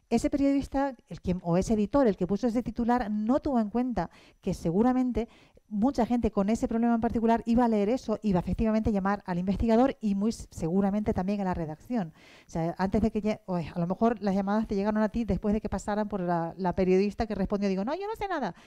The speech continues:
llamen al científico", porque eso ocurre mucho. Em,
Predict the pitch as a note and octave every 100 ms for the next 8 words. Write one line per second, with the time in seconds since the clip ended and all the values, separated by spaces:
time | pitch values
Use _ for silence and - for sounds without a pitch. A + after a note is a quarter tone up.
0 | - - C#4 C#4+ B3+ A#3 G3+ G3 E3+ -
1 | - - - - - G#3+ F#3 F3 D#3+ D#3
2 | - _ _ _ _ _ _ _ _ _
3 | _ _ _ _ A3 A3+ A3 G#3+ A3 A3